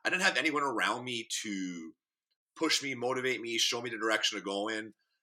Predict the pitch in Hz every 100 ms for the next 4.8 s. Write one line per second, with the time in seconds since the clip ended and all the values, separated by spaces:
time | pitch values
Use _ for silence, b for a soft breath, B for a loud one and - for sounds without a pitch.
0 | - 101 113 113 113 110 - 117 113 110
1 | 92 113 139 110 101 131 135 - - 98
2 | 107 127 123 117 110 104 98 95 87 92
3 | 104 101 - 95 90 - 92 87 85 85
4 | 87 87 82 - 80 107 -